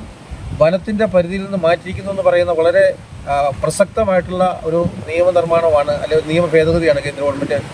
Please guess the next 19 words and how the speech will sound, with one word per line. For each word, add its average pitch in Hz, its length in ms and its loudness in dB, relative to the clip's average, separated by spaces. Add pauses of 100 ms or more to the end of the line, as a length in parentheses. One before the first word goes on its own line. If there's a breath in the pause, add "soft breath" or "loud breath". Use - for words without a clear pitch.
(360)
പാസ്സാക്കിയിട്ടുള്ളത്. 151 600 0 (840)
ആ 202 40 4 (180)
നിയമ 240 180 0 (100)
ഭേദഗതി 220 460 -2 (200)
നടപ്പിലാക്കാൻ, 208 600 0 (240)
നടപ്പിലാക്കിയാൽ 196 580 0 (100)
തന്നെ 165 220 -4 (460)
ഇടുക്കി 196 280 -4
ജില്ല 220 220 0
പോലുള്ള 190 300 2 (680)
മലയോര 190 380 4 (300)
മേഖലകളിലെ 180 680 2
ടൂർ-, 185 320 -4
ആ, - 680 0
ടൂറിസം 190 400 0
വികസനത്തിനും 175 580 0 (360)
റോഡ് 185 320 4 (120)
റെയിൽവേ 175 340 -2
വികസനത്തിനും 160 560 -2